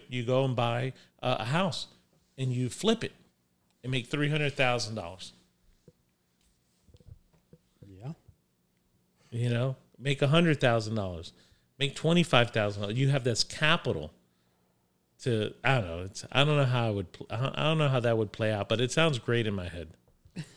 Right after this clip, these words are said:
Speaker 3: In theory.
Speaker 1: In theory.
Speaker 2: But impossible to do.
Speaker 1: Yeah, it's the human element, bro. It's the, the fucking people
Speaker 2: The
Speaker 1: fuck that up.
Speaker 2: fantasy.
Speaker 1: People fuck that up.
Speaker 2: There's
Speaker 1: I don't
Speaker 2: always
Speaker 1: know.
Speaker 2: someone's gonna fuck it up.
Speaker 1: Yeah, well.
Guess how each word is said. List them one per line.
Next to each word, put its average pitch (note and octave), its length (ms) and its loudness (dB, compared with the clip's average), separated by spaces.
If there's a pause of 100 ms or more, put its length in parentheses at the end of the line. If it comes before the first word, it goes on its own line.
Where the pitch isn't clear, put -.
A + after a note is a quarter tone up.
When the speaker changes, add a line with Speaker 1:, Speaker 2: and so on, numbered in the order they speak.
(480)
Speaker 3:
In F#3 160 -6
theory. G#3 420 10 (100)
Speaker 1:
In C#3 140 4
theory. A#2+ 600 2 (640)
Speaker 2:
But A#2+ 200 6
impossible A2+ 760 2
to F#2 60 -4
do. F#2+ 280 -4 (240)
Speaker 1:
Yeah, A#2 220 -2
it's C#3 420 -4
the C3 400 0
human B2 400 2
element, G2+ 460 -4
bro. F#2 240 -10 (340)
It's - 160 -20
the, A2+ 200 -2 (100)
the A2+ 80 -4
fucking B2 400 -6
people A#2 340 -2
Speaker 2:
The G2+ 100 -8
Speaker 1:
fuck C#3+ 180 2
that C3+ 100 6
up. B2+ 40 4 (100)
Speaker 2:
fantasy. G2+ 280 -2 (560)
Speaker 1:
People B2 300 -2
fuck - 360 -4
that F#2 200 -2
up. - 240 -8 (240)
Speaker 2:
There's - 100 -10
Speaker 1:
I - 40 -10
don't G#2+ 80 2
Speaker 2:
always A#2 140 4
Speaker 1:
know. A#2+ 140 2
Speaker 2:
someone's A#2 240 -2
gonna A#2+ 160 -2
fuck A2 320 -6
it G2 60 -6
up. F2+ 180 -12 (220)
Speaker 1:
Yeah, A2+ 340 0
well. F2 260 -4